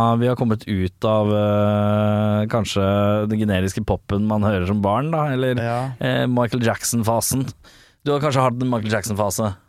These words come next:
Speaker 2: Ja, det har, det har jeg fortsatt. Det
Speaker 1: Ja. <laughs>
Speaker 2: er,
Speaker 1: Ja.
Speaker 2: det
Speaker 1: Jeg synes det er vanskelig, ja, for at jeg har, nå har jeg en kid på fire, snart fem, og her om dagen så sitter jeg og ser på musikkvideoer,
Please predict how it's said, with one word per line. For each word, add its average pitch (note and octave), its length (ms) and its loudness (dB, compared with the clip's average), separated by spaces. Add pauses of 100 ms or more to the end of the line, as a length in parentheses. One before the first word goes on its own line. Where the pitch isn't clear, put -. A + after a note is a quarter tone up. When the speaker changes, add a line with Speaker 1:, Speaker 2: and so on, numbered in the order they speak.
Speaker 2:
Ja, A#2+ 340 0
det A#2+ 120 -2
har, A2 240 -2
det G#2+ 100 -4
har F2+ 260 -4
jeg - 40 -20
fortsatt. - 640 -16 (160)
Det - 40 -4
Speaker 1:
Ja. B2 160 4
<laughs> - 560 2
Speaker 2:
er, A3+ 160 2
Speaker 1:
Ja. - 100 2
Speaker 2:
det G#2 680 0 (100)
Speaker 1:
Jeg A2 100 -4
synes C3 120 -2
det E3+ 80 2
er G3 80 -2
vanskelig, D#3+ 320 0
ja, G#3 100 4
for G3+ 100 2
at G3 100 2
jeg G3 120 2
har, D#3+ 280 4
nå F3 120 0
har C#3 200 2
jeg C#3+ 160 2
en D#3+ 60 -2
kid C3 280 -2 (180)
på B2+ 380 2
fire, B2+ 240 0
snart C3 220 0
fem, G3+ 320 0 (600)
og C3 120 0
her C#3+ 140 4
om D#3 100 0
dagen D3 220 2
så D#3+ 120 0
sitter C#3+ 320 -2
jeg C#3 80 0
og C#3+ 100 -2
ser B2 200 0
på C3+ 100 -4
musikkvideoer, B2+ 800 0